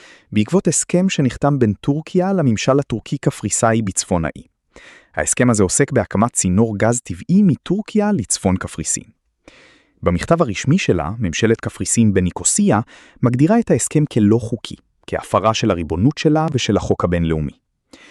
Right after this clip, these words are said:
המהלך הדיפלומטי הזה מדגיש את המתיחות הגוברת סביב משאבי האנרגיה באזורנו. הפעולה של טורקיה נתפסת כאן לא רק כמהלך כלכלי, אלא בעיקר כמהלך פוליטי, שמטרתו לחזק את שליטתה בשטח הכבוש בצפון ולהציב עובדות בשטח.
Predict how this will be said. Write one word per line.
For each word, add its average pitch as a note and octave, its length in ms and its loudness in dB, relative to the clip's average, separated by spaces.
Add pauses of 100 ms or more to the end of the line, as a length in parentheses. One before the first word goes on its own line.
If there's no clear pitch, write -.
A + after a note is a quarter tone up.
(360)
המהלך G2 420 2
הדיפלומטי C3+ 600 2
הזה D#2 240 0
מדגיש F2 360 0
את G3 100 2
המתיחות - 480 0
הגוברת G2+ 540 2
סביב F2 260 -4
משאבי E2+ 440 -2
האנרגיה D2 500 -4
באזורנו. C#2 540 -6 (580)
הפעולה F#2 340 2
של G#2 160 0
טורקיה C#3 420 2
נתפסת C#3 460 0
כאן A#2+ 220 2
לא G2 120 4
רק F3+ 200 2
כמהלך G2+ 540 2
כלכלי, F#2 480 -4 (440)
אלא A#2+ 100 6
בעיקר B2 380 2
כמהלך C3+ 520 2
פוליטי, G2+ 420 0 (240)
שמטרתו - 440 -2
לחזק A2 520 0
את - 60 0
שליטתה - 440 -2
בשטח - 420 -2
הכבוש F#2 420 -6
בצפון E3+ 500 0 (360)
ולהציב G#2+ 480 0
עובדות E2+ 360 -4
בשטח. - 500 -10